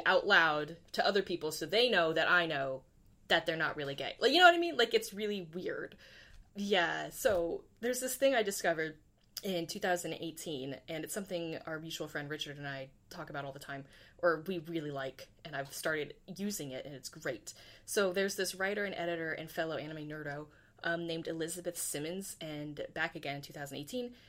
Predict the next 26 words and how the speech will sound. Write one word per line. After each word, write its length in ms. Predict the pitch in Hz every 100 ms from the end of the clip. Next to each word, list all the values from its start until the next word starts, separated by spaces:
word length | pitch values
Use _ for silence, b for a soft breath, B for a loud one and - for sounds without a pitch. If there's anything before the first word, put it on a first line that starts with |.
| B
she 240 | - 214
helped 200 | 208 180
fund 340 | - 180 165 165
a 40 | 151
website 640 | 160 156 - 156 151 - - - 165
dedicated 500 | 151 143 147 165 160
to 360 | - 160 151 151
investigating 720 | 226 220 220 - - 170 160
and 80 | 143
discussing 640 | 147 143 147 143 143 139 -
anime 240 | 147 147
and 160 | 139 139
manga 300 | 139 143 143
through 460 | - 143 143 139 139 143
the 80 |
lens 260 | 147 151 147
of 100 | 143
queer 180 | - 156
theory, 460 | 143 - 135 165 220 B B
and 100 | -
the 40 | 160
website 320 | 151 - 143
is 100 | 147
called 260 | - 151 -
Annie 180 | 147 151
Gay. 300 | 143 123